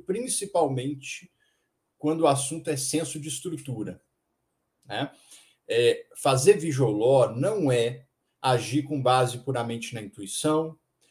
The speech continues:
no senso estético subjetivo, no gosto pessoal. E eu tenho visto muito isso. Gente que decide por colocar um desenzinho, um elemento visual na petição, porque achou bonito, porque acha bonito.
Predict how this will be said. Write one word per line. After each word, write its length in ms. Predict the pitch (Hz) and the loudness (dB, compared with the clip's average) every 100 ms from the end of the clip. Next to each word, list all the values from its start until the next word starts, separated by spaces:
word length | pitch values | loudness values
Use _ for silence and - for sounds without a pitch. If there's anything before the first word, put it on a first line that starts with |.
| _ - | _ -8
no 140 | 127 | -6
senso 400 | - 127 120 - | -4 -4 -4 -8
estético 640 | 123 - 123 110 104 - - | -6 -4 0 0 -2 -12 -16
subjetivo, 1000 | - 98 95 92 - 147 156 147 143 - | -16 -14 -14 -12 -8 0 2 2 -2 -10
no 120 | 170 165 | -10 -4
gosto 360 | 139 135 - | -2 -2 -6
pessoal. 680 | - 135 - 131 123 131 - _ - - _ _ | -8 -8 0 2 2 0 -12 _ -20 -20 _ _
E 340 | 165 196 - _ _ | -4 -4 -6 _ _
eu 140 | 190 190 | 2 4
tenho 180 | 208 | 2
visto 260 | 180 196 190 | 0 -2 0
muito 240 | 190 190 | -2 -2
isso. 360 | 180 - - - _ _ _ _ _ _ _ | -6 -6 -14 -18 _ _ _ _ _ _ _
Gente 380 | - 151 196 - | -4 0 0 -2
que 260 | 196 170 - _ | -4 -8 -10 _
decide 520 | 147 160 - 202 185 | -2 0 0 -2 -4
por 200 | - 180 | 0 0
colocar 400 | - 180 165 170 | 4 4 4 2
um 120 | 175 165 | 0 4
desenzinho, 760 | 156 143 135 120 131 196 185 | 2 4 2 0 2 2 2
um 80 | 151 | 2
elemento 380 | 147 147 151 135 | 2 2 0 -2
visual 340 | 143 135 135 | -4 2 2
na 80 | 131 | 2
petição, 800 | - 117 - - 190 160 107 - _ _ _ | -2 -6 -6 0 2 2 0 -12 _ _ _
porque 260 | 190 185 220 | -6 -2 2
achou 300 | 196 214 208 | 4 4 2
bonito, 380 | 220 202 - - - | 2 0 -2 -14 -18
porque 240 | 135 185 | 0 4
acha 280 | 202 196 165 | 6 4 -2
bonito. 400 | 160 165 135 | -4 -6 -8